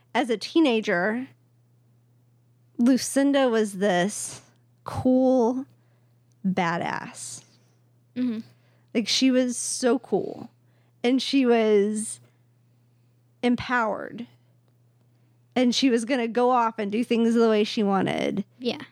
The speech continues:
Speaker 1: And that's what she wrote about, and that's what she sang about.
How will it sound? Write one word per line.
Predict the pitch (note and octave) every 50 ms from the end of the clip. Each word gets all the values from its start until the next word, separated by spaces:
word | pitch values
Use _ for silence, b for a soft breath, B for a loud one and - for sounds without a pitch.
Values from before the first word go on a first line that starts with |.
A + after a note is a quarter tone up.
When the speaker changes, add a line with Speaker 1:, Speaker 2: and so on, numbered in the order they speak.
| _ _ -
Speaker 1:
And | A#3 B3+ A#3 A#3+ A#3 A3+ A3 G#3+ G3+ F#3 F3+ E3+
that's | A#3+ B3 - B3+
what | A#3 A3+
she | - C4+
wrote | A3+ A3+ A#3+ A#3+ C4 C4
about, | A3+ G#3+ G3 F#3+ -
and | - G3
that's | G3 G#3+ -
what | - -
she | - - C4
sang | B3 - - C4 B3+ C4 B3+ B3
about. | A#3 G#3+ G#3 E3 D#3+ D#3 - -